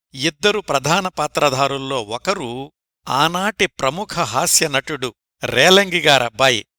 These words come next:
సత్యనారాయణ బాబు, ఇంకొకరు ఆనాటి స్టార్ బాలనటుడు మాస్టర్ కుందు. కొంటెకిష్టయ్యలో అయితే ప్రధాన పాత్ర మాస్టర్ కుందూనే.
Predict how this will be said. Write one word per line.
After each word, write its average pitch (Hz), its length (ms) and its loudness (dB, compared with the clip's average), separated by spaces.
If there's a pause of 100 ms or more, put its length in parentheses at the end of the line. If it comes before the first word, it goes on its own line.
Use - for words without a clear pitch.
సత్యనారాయణ 131 800 2
బాబు, 110 460 -6 (240)
ఇంకొకరు 165 580 -6 (260)
ఆనాటి 151 520 0
స్టార్ 190 480 -2 (100)
బాలనటుడు 135 720 0 (220)
మాస్టర్ 123 460 -2 (120)
కుందు. 131 320 -10 (220)
కొంటెకిష్టయ్యలో 180 920 0
అయితే 151 680 2 (220)
ప్రధాన 147 400 0
పాత్ర 135 600 2 (280)
మాస్టర్ 127 500 -2
కుందూనే. 135 560 -6